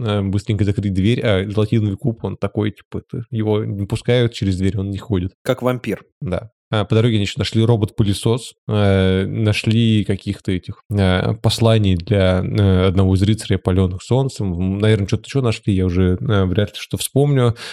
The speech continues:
Speaker 1: По итогу они таки добрались до, э, Улья, э, скастовали, э, заклинание, которое помогает находить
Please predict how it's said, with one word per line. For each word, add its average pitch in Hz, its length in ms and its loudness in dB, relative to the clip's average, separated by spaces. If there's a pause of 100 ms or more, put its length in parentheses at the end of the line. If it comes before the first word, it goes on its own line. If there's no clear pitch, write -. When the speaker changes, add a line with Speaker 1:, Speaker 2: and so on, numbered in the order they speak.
(120)
Speaker 1:
По 123 140 2
итогу 123 260 0
они 95 180 0
таки - 360 -4
добрались 107 680 0 (160)
до, 101 480 0 (300)
э, 101 260 -2
Улья, 175 500 0 (140)
э, 104 240 4
скастовали, 98 840 2 (120)
э, 90 300 2
заклинание, 101 500 2
которое - 220 -2
помогает 95 580 2
находить 95 680 0